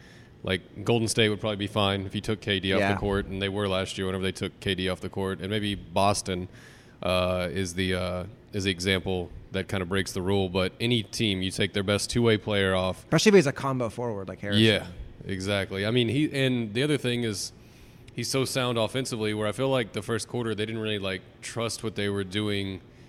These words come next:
Speaker 1: in set half-court offense. Um, but we're still making plays. Like, Luke could bring the ball up, one simple screen from DeAndre, beats his man off the dribble, and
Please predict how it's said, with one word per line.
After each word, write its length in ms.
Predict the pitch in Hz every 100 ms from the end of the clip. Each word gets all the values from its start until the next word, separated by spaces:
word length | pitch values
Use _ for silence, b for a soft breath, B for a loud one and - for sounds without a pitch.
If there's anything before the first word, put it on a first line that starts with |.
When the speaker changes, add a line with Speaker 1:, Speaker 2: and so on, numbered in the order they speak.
| -
Speaker 1:
in 380 | 107 107 104 95
set 380 | - - 107 98
half-court 500 | 104 104 - 107 98
offense. 640 | 101 95 98 95 - - B B B -
Um, 460 | 95 98 95 95 90
but 120 | 98 117
we're 120 | 117
still 220 | - 147
making 300 | 117 107 98
plays. 400 | - 120 90 101
Like, 100 | 101
Luke 140 | 113 110
could 140 | 101
bring 140 | 110 104
the 40 |
ball 280 | 113 117 117
up, 300 | 110 - -
one 200 | 110 120
simple 280 | - 117 113
screen 260 | - 113
from 160 | 98 104
DeAndre, 500 | 104 104 104 107 98
beats 180 | 104 104
his 120 | 95
man 140 | 104
off 100 | 101
the 80 | 104
dribble, 380 | 98 98 101 101
and 300 | 95 95